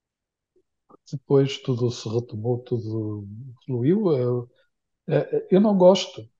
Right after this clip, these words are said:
não gosto por maneira de ser, de abandonar ou de virar costas.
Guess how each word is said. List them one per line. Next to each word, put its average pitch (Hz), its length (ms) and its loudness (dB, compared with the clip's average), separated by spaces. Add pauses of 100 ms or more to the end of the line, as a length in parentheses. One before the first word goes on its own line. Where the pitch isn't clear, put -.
(200)
não 127 240 -4
gosto 139 440 0
por 127 180 0 (240)
maneira 123 420 0 (540)
de 113 140 -10
ser, 147 420 2 (560)
de 127 160 -2 (380)
abandonar 123 720 2
ou 113 260 2
de 110 80 -8
virar 110 460 0
costas. 131 580 0